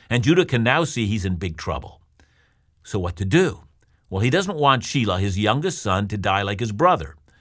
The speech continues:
And so Judah tells Tamar to go back to her father's house. "Go live with your mom and dad," he says. "I'll call you when Shelah is old enough to get married."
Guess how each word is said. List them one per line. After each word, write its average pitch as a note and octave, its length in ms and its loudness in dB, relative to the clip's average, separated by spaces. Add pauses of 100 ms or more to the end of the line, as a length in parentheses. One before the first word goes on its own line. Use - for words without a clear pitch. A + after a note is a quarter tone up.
(380)
And C#3+ 160 2
so D#3 120 4
Judah G3+ 260 2
tells C#3 320 0
Tamar A2+ 340 2
to A#2 80 -2
go A#2+ 120 0
back C3 280 2
to E3 100 0
her D3 120 2
father's G#2 460 0
house. A2+ 200 2 (220)
"Go D3+ 180 6
live F3+ 260 6
with E3+ 140 -2
your B2 100 2
mom E3 240 6
and G#3+ 80 2
dad," A3 300 4
he G#2 80 -6
says. F2+ 540 -4 (360)
"I'll E3 200 2
call E3 260 4
you F3 140 4
when C#3+ 180 2
Shelah G#3+ 480 2
is C#3+ 140 2
old D3 180 4
enough C3+ 240 0
to C3 80 -12
get B2+ 160 -2
married." E2 440 -2